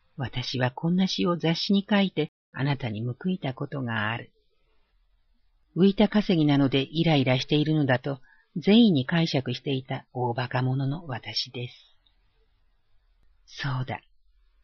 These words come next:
帰れるくらいはあるのだから、汽車に乗ってみようかな。あの快速船のしぶきもいいじゃないか。人参灯台の朱色や青い海、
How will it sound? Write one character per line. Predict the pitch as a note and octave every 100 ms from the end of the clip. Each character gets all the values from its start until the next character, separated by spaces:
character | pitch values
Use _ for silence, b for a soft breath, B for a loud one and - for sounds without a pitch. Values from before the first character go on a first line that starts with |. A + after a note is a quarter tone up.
| _ _ _ _
帰 | - D3+ F3+
れ | G3
る | F3+
く | D3+
ら | D3
い | C#3+
は | C#3
あ | E3
る | F3+
の | D#3
だ | D3+
か | D3
ら、 | C#3+ D3 _ _ _ _ -
汽 | -
車 | C#4
に | C#4 D#3+
乗 | C3
っ |
て | - G#3
み | B3 C#4+
よ | C#4
う |
か | - C3+
な。 | C3 C3 C3 _ _ _ _ _ _ _ _ _ _ _ _ _ _ _ _ _
あ | D3+
の | G3+
快 | G3+ G3+ G#3
速 | A3 -
船 | G#3+ G3+
の |
し | G#3 G#3
ぶ | G#3+
き | G#3+
も | F#3+ C#3+
い | A3+
い |
じ | B3+
ゃ | A#3+
な | F#3+ E3+
い |
か。 | - C#3+ C#3+ _ _ _ _ _ _ _ _ _ _ _ _ _
人 | G3 B3 A#3
参 | B3+ B3
灯 | B3 A#3
台 | D#3 C#3+
の | C#3+
朱 | - D3+
色 | D3+
や | D3 D3+ - _ _ -
青 | A2+ B2+ C#3
い | C3 A#2+
海、 | B2+ D3 -